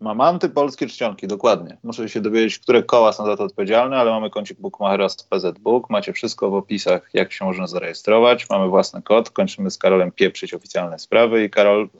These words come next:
który, który masz typ na dzisiaj? Ja mam jeden tylko, bo są cztery mecze. Ja teoretycznie w każdym tym meczu obstawiałbym dogrywkę, ale wiadomo, że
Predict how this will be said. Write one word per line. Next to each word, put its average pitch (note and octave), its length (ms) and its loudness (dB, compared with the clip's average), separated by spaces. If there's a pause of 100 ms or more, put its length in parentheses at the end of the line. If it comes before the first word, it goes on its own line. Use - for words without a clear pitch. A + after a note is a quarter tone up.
(160)
który, A2+ 360 4 (120)
który D#3 220 4
masz C#3 180 2
typ - 220 0
na B2 100 -2
dzisiaj? A2 260 0
Ja C#3+ 60 4
mam C#3 80 2
jeden G2 340 2
tylko, - 360 -14 (180)
bo C3 160 -4
są C#3+ 160 -8
cztery E3 300 4
mecze. D#3+ 460 2 (380)
Ja C#3 200 6
teoretycznie D3 600 -2
w - 40 -20
każdym D3 320 -4
tym C3+ 200 -6
meczu C#3 260 2
obstawiałbym B2+ 520 4
dogrywkę, A#2+ 640 2
ale G#2+ 200 4
wiadomo, A2 360 0
że F#2+ 220 -8